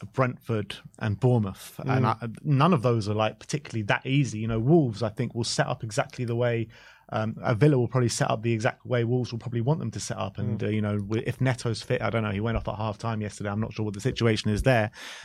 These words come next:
Speaker 1: They'll be able to really hurt them on the counter-attack. So I think Villa are going into a really hard run of games now.
Speaker 2: Mm.
Speaker 1: So I think even if we do lose at Villa, yeah, it'll be a kick in the teeth, but I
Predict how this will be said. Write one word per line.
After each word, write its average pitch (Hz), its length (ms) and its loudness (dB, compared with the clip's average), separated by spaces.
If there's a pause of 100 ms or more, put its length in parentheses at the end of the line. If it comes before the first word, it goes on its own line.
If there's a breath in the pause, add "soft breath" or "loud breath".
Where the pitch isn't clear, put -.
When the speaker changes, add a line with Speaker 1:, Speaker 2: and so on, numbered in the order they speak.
(120 loud breath)
Speaker 1:
They'll 135 140 6
be 139 120 6
able 135 120 6
to 123 120 -2
really 123 260 4
hurt 127 220 2
them 110 120 -2
on 104 80 -2
the 101 60 -4
counter-attack. 113 600 -4
So - 100 -2
I 110 40 2
think 127 220 4
Villa 151 220 6
are 113 120 4
going 120 240 4
into 113 200 2
a 110 60 2
really 120 520 6
hard 110 280 0
run 110 160 0
of 98 80 -4
games 113 360 0
now. 98 220 -8 (240 loud breath)
Speaker 2:
Mm. 127 180 -4
Speaker 1:
So 123 140 6
I 143 60 8
think 220 200 4
even 226 260 6
if 220 120 4
we 190 100 8
do 180 200 6
lose 127 240 6
at 123 80 4
Villa, 113 200 4
yeah, 139 160 8
it'll 143 120 6
be 131 120 4
a 127 80 4
kick - 220 -2
in 127 60 0
the 123 80 4
teeth, 123 300 2
but - 80 2
I 113 100 4